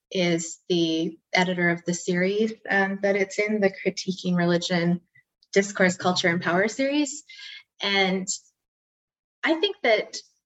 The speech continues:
Tenzin, I think you have more faith in everyone all the time <laughs> than I do, but I was like, I wasn't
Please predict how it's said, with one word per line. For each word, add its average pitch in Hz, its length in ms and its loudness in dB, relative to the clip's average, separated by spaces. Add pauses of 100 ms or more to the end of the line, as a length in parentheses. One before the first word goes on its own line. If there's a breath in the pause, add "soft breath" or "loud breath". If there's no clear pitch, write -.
Tenzin, 294 280 2
I 311 40 0
think 320 160 -2
you 269 60 0
have 233 140 2
more 196 120 0
faith 185 300 0
in 175 360 -2
everyone 170 600 0
all 165 120 4
the 165 100 2
time 170 300 0
<laughs> - 40 -10
than 254 240 2
I 277 40 0
do, 320 420 -2
but 285 120 -2
I 294 120 0
was 359 240 -4
like, 240 220 2 (300 loud breath)
I 294 140 2
wasn't 349 320 -2